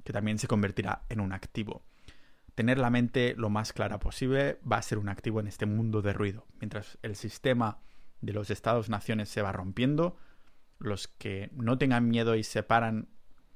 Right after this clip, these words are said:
am, la tolerancia, ¿no?, de ciertos riesgos, lo sepan separar, en vez de buscar asilo en los gobiernos como hubieran podido hacer antes, como Papa Estado, lo buscarán en las alternativas que irán saliendo,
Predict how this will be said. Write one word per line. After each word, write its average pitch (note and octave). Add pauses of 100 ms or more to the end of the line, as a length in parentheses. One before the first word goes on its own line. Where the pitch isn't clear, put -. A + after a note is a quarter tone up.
(140)
am, G2 (800)
la G#2+
tolerancia, A2+
¿no?, G#2
de A2
ciertos A2+
riesgos, A#2
lo G#2
sepan A2
separar, G#2 (320)
en G#2
vez G#2+
de A2
buscar G#2
asilo G#2+
en G2+
los G2+
gobiernos G#2
como F#2+
hubieran G2+
podido G2+
hacer G2
antes, C3
como G2
Papa G2
Estado, A#2 (420)
lo A#2
buscarán B2
en B2
las A#2
alternativas G#2+ (360)
que A2
irán A2
saliendo, G2